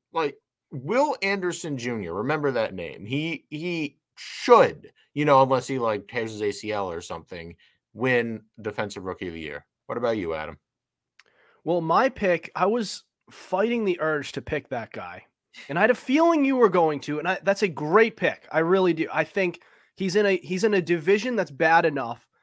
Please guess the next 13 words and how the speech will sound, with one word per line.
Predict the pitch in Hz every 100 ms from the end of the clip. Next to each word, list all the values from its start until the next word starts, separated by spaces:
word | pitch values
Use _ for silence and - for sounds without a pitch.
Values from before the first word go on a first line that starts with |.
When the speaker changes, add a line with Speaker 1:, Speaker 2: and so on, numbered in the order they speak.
| _
Speaker 2:
so | - 165
that | 156 151
he's | - - 208 214
going | 170 175 175 -
to | 156 139
eat. | 143 120 - - _ _ _ _ _ _ _ _ _ _ _ -
But | 185
that | 220 269
being | 294 262
said, | - 202 226 190
I |
didn't | 202 247 269
wanna, | 220 233 220